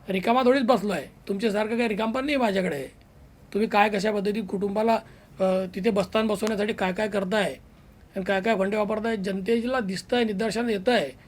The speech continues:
जनता याशिवाय दखल घेतल्याशिवाय राहणार नाही. जनता मायबाप आहे, ह्या मायबाप जनतेनेच माझ्यासारख्या एका सामान्य कार्यकर्त्याला उचलून आमदार केला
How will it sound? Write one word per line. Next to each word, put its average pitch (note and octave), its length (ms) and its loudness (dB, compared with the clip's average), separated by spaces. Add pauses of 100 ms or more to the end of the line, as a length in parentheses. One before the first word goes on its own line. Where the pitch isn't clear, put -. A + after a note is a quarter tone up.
(360)
जनता G3+ 280 0
याशिवाय A#3 360 2
दखल A3 220 0
घेतल्याशिवाय G#3+ 380 0
राहणार G#3 260 0
नाही. A#3+ 160 2
जनता G3+ 300 0
मायबाप A3 400 6
आहे, E3 120 4 (500)
ह्या G3+ 120 2
मायबाप G#3+ 360 6
जनतेनेच B3+ 380 4
माझ्यासारख्या A#3+ 460 4
एका A#3+ 140 4
सामान्य A3+ 340 2
कार्यकर्त्याला A3+ 640 2 (400)
उचलून G#3 340 0
आमदार A3+ 320 8
केला F#3+ 260 2